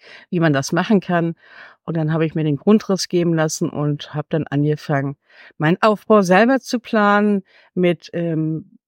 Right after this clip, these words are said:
einem Konzept von Luftdurchzug und auch Schächten,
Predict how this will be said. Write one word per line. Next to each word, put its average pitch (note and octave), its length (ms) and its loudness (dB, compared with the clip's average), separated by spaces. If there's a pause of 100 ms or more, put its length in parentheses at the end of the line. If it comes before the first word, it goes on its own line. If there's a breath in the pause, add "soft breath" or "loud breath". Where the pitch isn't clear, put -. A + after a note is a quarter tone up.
(160)
einem E3 140 -12
Konzept G3 560 -4
von E3+ 160 -2
Luftdurchzug B3+ 1300 -2
und E3+ 340 -6
auch D#3 240 -4
Schächten, B3+ 960 -4